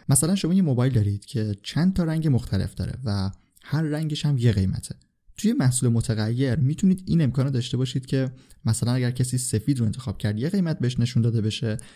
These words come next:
اگرم مشکی رو انتخاب کرد، یه قیمت دیگه. هم برای رنگ، هم برای سایز محصول یا اگر دیجیتالی باشه مثلاً ظرفیت، اه، ذخیره سازیش و موارد اینطوری می‌تونید از محصول متغیر استفاده کنید.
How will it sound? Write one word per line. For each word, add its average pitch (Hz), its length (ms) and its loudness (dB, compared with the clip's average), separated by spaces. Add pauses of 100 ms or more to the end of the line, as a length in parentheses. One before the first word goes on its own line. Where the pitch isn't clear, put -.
(140)
اگرم 151 300 2
مشکی 110 300 0
رو 185 60 2
انتخاب 190 340 -2
کرد، 131 240 -2
یه 135 80 2
قیمت 110 520 0 (280)
دیگه. 117 300 2 (640)
هم 180 160 4
برای 143 320 2
رنگ، 120 520 2
هم 120 200 4
برای 113 500 -2
سایز 139 400 0
محصول 123 680 0
یا 107 240 -2 (300)
اگر 117 240 2
دیجیتالی 110 500 2
باشه 107 260 -2
مثلاً 113 320 2
ظرفیت، 110 460 -2 (520)
اه، 104 180 2
ذخیره 110 400 0
سازیش 127 460 0
و 151 180 0
موارد 113 380 0
اینطوری 127 360 2
می‌تونید 185 380 0
از 139 220 0 (280)
محصول 110 360 2
متغیر 107 720 2
استفاده 101 500 -2
کنید. - 340 -16